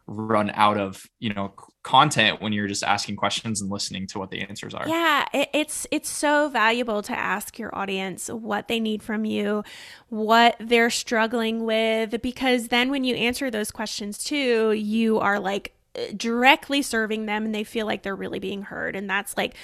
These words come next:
Speaker 2: that ideal customer that, you know, you're, you're looking for.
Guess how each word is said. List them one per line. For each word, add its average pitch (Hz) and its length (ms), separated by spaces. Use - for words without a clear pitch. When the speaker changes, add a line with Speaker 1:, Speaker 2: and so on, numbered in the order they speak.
Speaker 2:
that 233 340
ideal 208 800
customer 202 640
that, 196 400
you 233 100
know, 202 140
you're, 196 340
you're 226 140
looking 247 260
for. - 280